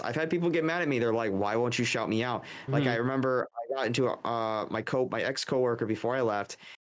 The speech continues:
Speaker 1: He was like, "Oh, you should raid smaller streamers." And I was like, "No, I won't do that." And he was like, "Why? It sup-, shows that you support the community." I was like, "No, because it doesn't actually do any good.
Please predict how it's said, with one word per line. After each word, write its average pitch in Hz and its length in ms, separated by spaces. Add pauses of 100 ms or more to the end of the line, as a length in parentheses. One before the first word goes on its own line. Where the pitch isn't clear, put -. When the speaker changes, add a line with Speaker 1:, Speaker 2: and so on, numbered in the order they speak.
(120)
Speaker 1:
He 131 220
was 120 540
like, 110 360
"Oh, 120 260
you 107 180
should 110 180
raid 110 480 (200)
smaller 104 360
streamers." 98 480
And 101 60
I - 20
was 98 80
like, 98 140
"No, 101 180
I - 60
won't 98 180
do 98 80
that." 95 220 (480)
And 120 80
he 127 80
was 113 160
like, 113 200
"Why? 110 260
It 104 140
sup-, - 300
shows 120 320
that 117 100
you 110 60
support 123 380
the 113 80
community." 117 420
I - 20
was 101 120
like, 101 80
"No, 117 120
because 107 220
it 104 80
doesn't 117 300
actually 104 340
do 104 240
any 101 240
good. - 340